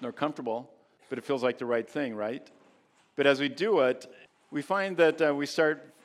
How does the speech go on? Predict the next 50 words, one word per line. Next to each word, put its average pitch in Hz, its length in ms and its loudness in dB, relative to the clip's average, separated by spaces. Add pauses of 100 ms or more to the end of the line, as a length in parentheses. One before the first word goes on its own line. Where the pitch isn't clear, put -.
figuring 156 300 -2
out 147 120 2
some 143 140 -8
of 123 60 -6
the - 60 -8
stuff 139 260 0
that 131 100 -2
we 127 140 -6
need 120 160 -8
to 117 100 -10
know. 101 320 -6 (1040)
And, 185 160 0
and 180 160 0
here's 208 220 0
a - 20 -6
couple 175 240 2
of 139 80 2
things 135 260 -4
to 131 120 -6
know. 110 320 -2
As 160 120 -2
you 180 80 -4
start 220 260 2
understanding 156 640 0
these 117 160 -6
things, 104 160 -10
as 117 60 -8
you 123 40 -8
start 175 320 -4
seeing 180 380 -8
these 127 480 -6
truths 180 400 -6
about 127 220 0
yourself, 123 460 2 (300)
the 165 80 -8
first 240 220 -2
thing 208 100 -4
to 175 40 -6
know 165 100 2
is 147 120 -2
you - 100 -8
don't 190 280 -4
have 170 220 -6
to 147 80 -6
fix - 300 -8
them 139 140 -6
all. 147 320 -8 (560)
Just - 220 -6
note 156 240 2
them. 160 180 -4